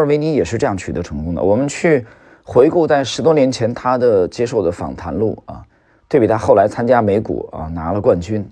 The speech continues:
啊，现在功成名就。从早年我们就能看到啊，这种端倪。所以我觉得去重读大师的这些著作啊，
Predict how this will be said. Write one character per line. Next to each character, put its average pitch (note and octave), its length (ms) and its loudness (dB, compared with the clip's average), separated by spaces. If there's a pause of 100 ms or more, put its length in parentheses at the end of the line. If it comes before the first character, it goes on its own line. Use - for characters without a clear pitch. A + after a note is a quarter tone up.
啊， D2+ 160 -14
现 G2+ 160 -6
在 G2 120 -2
功 A2+ 180 -2
成 G#2 140 -4
名 F2 180 -4
就。 G2 260 -4 (2250)
从 E3 160 -2
早 G2 160 0
年 F#2+ 160 0
我 A2+ 60 -2
们 D#2+ 100 -6
就 F#2+ 80 -2
能 G#2+ 100 -2
看 - 240 -2
到 - 220 -2 (100)
啊， - 240 -18
这 G#2 120 -6
种 D2+ 120 -8
端 F2+ 220 0
倪。 - 120 -12 (520)
所 D3+ 140 0
以 C#3+ 40 6
我 A2+ 40 6
觉 G#2 200 2
得 C3+ 120 6
去 A#2+ 220 -6
重 A#2 260 -2
读 A#2 140 0
大 A#2+ 180 2
师 A2 220 -4
的 A2+ 80 4
这 A2 100 -6
些 G#2+ 120 -6
著 C3 180 -2
作 - 220 -10
啊， - 100 -14